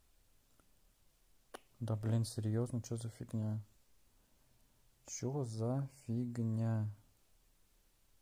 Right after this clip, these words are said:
Ну давай так.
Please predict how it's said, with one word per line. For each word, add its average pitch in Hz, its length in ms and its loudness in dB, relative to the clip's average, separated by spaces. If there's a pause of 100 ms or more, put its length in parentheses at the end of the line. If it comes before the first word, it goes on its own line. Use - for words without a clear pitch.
(1000)
Ну 117 160 -2
давай 117 300 0
так. 147 720 -4